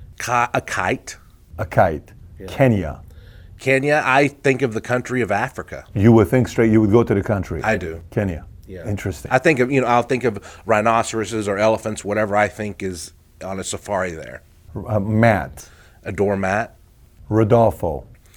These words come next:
Speaker 1: Uh, I would use Rudolph the Red-Nosed Reindeer.
Speaker 2: You would go to Rudolph?
Speaker 1: Yeah. Now, with this one, you gotta remember that it's Rudolfo and not Rudolph, but that's close enough.
Speaker 2: Got it.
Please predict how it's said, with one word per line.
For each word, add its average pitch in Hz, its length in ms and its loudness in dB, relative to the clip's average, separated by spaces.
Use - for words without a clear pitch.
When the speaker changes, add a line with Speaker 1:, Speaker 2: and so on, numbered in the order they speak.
Speaker 1:
Uh, 131 40 -2
I 147 440 6
would 175 180 8
use 151 240 4
Rudolph 143 460 6
the 123 80 -6
Red-Nosed 123 480 -2
Reindeer. 113 500 -2
Speaker 2:
You 117 120 8
would 120 180 10
go 131 160 8
to 131 140 6
Rudolph? 131 280 8
Speaker 1:
Yeah. 123 480 -2
Now, 156 200 4
with 151 240 4
this 220 260 6
one, 143 240 0
you 156 80 -4
gotta 160 300 4
remember 156 680 2
that 160 260 6
it's 170 220 2
Rudolfo 160 720 8
and 139 140 4
not 139 200 4
Rudolph, 123 600 6
but 143 340 4
that's 170 180 2
close 175 380 0
enough. 117 400 -8
Speaker 2:
Got 107 300 8
it. 73 100 -10